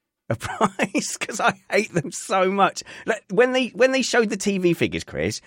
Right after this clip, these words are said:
it, I was like, I was so disappointed because, yeah, it did show. Yeah, the Friday was bumped up, the Saturday was unaffected.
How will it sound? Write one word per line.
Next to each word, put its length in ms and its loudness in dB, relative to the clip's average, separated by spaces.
it, 160 -12
I 120 6
was 140 2
like, 180 4
I 40 6
was 120 0
so 360 4
disappointed 720 0
because, 460 2
yeah, 380 0
it 160 -4
did 180 2
show. 160 2
Yeah, 200 -2
the 80 -8
Friday 440 2
was 180 0
bumped 380 0
up, 180 2
the 80 -12
Saturday 360 0
was 180 0
unaffected. 760 0